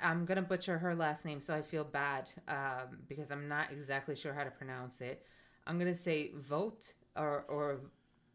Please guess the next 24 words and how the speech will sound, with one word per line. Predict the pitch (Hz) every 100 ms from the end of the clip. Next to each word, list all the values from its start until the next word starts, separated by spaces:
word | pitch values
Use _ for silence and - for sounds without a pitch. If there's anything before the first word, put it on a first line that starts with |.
| _
yeah, | 175 127 -
I'm | 151
gonna | 151
stick | 143 165 147
with | 135
that. | 127
It's | 131 135
V | 160 185
O | 175 156
G | 147 151
T. | 147 135 117 - - - - - -
Twenty-six | 233 247 254 254 -
years | 233 226
old. | 165 143 156 170
Uh, | - 151 139 139 139 160 -
<clears throat> | _ -
excuse | 302 285 311 - - 302 240 202 - - 202 156
me, | 147
told | 190 226
you | 175
it |
was | 131
gonna | 143 139
happen. | 160 - 139